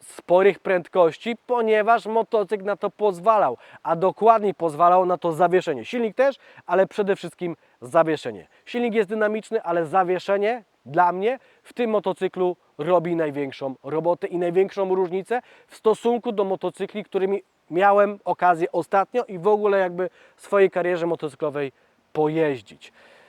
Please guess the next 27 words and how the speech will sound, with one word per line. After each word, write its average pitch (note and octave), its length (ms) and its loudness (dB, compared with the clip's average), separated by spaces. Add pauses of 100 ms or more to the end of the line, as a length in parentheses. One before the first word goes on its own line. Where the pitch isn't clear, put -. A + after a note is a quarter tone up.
(120)
W A#2+ 40 -16
związku A#3 340 4
z - 40 -6
tym, C4 200 0
że F#3+ 280 4
jest F3+ 200 0
to F#3 160 2
wersja E3+ 440 0
Rally F#3+ 260 4
Pro, G3+ 220 2
czyli E3+ 180 -4
ta E3+ 120 2
najbardziej F#3 540 4
nastawiona D3 460 -2
na E3+ 180 0
offroad, G3+ 560 0 (240)
mamy F#3 280 2
tutaj F3 260 0
zawieszenie, F3+ 580 0
gdzie E3 200 -4
z - 80 -12
przodu G3 520 -2
skok, - 460 0
to F3 80 -2
jest D3+ 120 -2
zawieszenie D#3 460 -4
Showa, G3+ 360 2